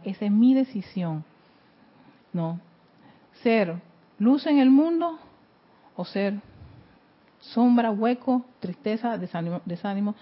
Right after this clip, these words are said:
de eso hay bastante, muchísimo en el planeta Tierra. Y lo que se requiere es que aquellos que tengan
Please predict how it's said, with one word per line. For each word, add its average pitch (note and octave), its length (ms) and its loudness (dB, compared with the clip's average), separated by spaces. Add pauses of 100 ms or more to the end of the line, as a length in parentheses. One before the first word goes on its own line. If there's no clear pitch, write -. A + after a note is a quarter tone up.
(180)
de F#3 80 -4
eso F3 160 -6
hay G#3 60 -2
bastante, F3+ 720 -6 (440)
muchísimo G3 680 0 (320)
en F3+ 100 -6
el E3+ 100 -4
planeta F3+ 380 -4
Tierra. D#3 420 -6 (500)
Y G3 100 -4
lo F#3 120 0
que F#3 100 -6
se G3 100 -6
requiere A#3+ 600 0
es A#3+ 80 -4
que G#3+ 120 -8
aquellos A3+ 320 0
que G#3 140 -4
tengan B3+ 480 2